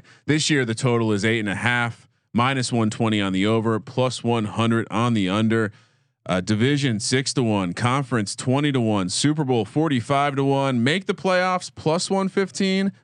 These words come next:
miss the playoffs minus one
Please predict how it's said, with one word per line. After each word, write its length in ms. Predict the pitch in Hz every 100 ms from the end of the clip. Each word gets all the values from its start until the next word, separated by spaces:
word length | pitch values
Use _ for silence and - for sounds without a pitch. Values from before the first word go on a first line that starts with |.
| -
miss 340 | 107 131 143
the 100 | 185
playoffs 600 | 165 185 180 185 185 185 - _ _
minus 680 | 101 117 143 151 156 143 - _ _ -
one 600 | 107 117 131 135 135